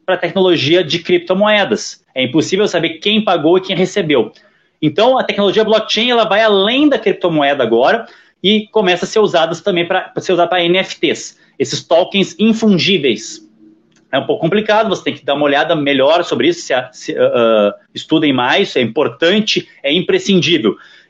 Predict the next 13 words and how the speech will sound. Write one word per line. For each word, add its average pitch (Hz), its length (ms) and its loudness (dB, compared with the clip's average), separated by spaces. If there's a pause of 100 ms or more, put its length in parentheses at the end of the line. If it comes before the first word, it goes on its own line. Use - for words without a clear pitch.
Então, 185 220 0
esses 202 220 -2
são 226 100 2
alguns 208 320 2
pontos. 190 400 0
Jogos 208 400 0
pay 180 160 0
to 165 140 -2
win, 190 100 2
fazendas 190 800 0
que 175 100 -4
farmam 185 640 0
itens, 190 500 -2